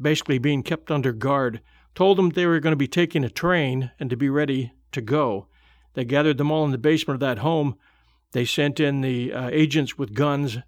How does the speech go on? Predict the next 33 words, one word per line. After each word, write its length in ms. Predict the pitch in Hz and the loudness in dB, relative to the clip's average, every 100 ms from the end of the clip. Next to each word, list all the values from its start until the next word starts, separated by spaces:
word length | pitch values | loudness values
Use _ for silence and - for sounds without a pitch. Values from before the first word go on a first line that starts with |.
| _ | _
and 180 | 143 117 | -4 -2
they 140 | 131 | 0
just 260 | 117 139 131 | 0 -2 -2
kept 200 | - 135 | -4 -4
shooting 340 | - 151 139 | 0 0 0
till 160 | 123 135 | -2 -2
not 220 | 127 131 | -2 -4
a 20 | |
thing 180 | 127 147 | -2 0
was 160 | 123 104 | 0 0
moving. 380 | 120 117 80 - _ | -2 -4 -8 -16 _
And 180 | 117 104 | -8 -4
that's, 360 | 117 123 - - | -4 -6 -10 -6
that's 280 | 127 135 | -6 -4
what, 200 | 135 127 - _ | -6 -8 -8 _
in 140 | 147 131 | -6 -4
actuality, 640 | 131 - 127 131 120 113 | -4 -2 -2 -2 -2 -2
did 220 | 110 151 | 0 0
happen 440 | 117 123 - 107 98 | 0 -4 -4 -8 -6
to 120 | - | 0
Anastasia. 760 | 127 127 107 - 120 113 98 - _ _ _ _ _ - - | 2 2 0 -4 -6 -6 -10 -16 _ _ _ _ _ -20 -6
Another 280 | 165 202 220 | 0 4 6
misconception 640 | 175 180 151 - 180 175 | 6 4 -2 0 0 2
in 80 | 156 | 2
the 80 | 147 | 4
movie 240 | 165 165 | 4 4
was 220 | 147 147 | 4 2
that 160 | 117 143 | 0 -2
Rasputin 640 | 139 165 - - 214 226 156 | 0 0 0 -4 -4 0 2
was 160 | 151 | 2
an 120 | 135 214 | 0 -2
evil 320 | 190 170 151 | -2 0 0
man 480 | 139 151 104 82 | 0 0 -2 -6